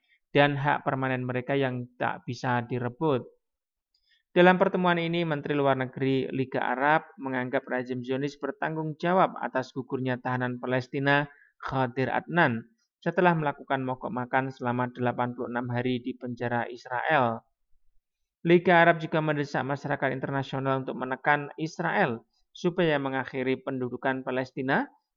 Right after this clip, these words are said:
menghentikan agresi dan kejahatan terhadap rakyat Palestina, mengakhiri pembangunan distrik Zionis, perusakan rumah, serta perampasan tanah warga Palestina, dan penyerangan terhadap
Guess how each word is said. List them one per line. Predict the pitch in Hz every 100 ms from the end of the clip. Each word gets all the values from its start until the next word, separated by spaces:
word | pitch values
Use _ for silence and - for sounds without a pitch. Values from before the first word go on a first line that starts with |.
| 135
menghentikan | 127 123 127 127 127
agresi | 120 - 127 127
dan | 127 123
kejahatan | 123 127 123 131 131
terhadap | 127 123 123
rakyat | 127 110 120
Palestina, | - 127 127 151 143 156 170 - _ _ _
mengakhiri | 185 190 190 190 190
pembangunan | 190 151 139 131 131 127 131
distrik | 123 131 127
Zionis, | 127 131 131 160 185 190 _ _ _
perusakan | - 123 123 123 120 123 127
rumah, | 131 139 139 135
serta | 127 120 123
perampasan | 127 123 131 123 127 123
tanah | 123 123 123
warga | 127 123 123 123
Palestina, | 123 127 123 - 131 185 247 - - - -
dan | 147 233
penyerangan | 254 143 123 123 139 139
terhadap | 131 123 120 123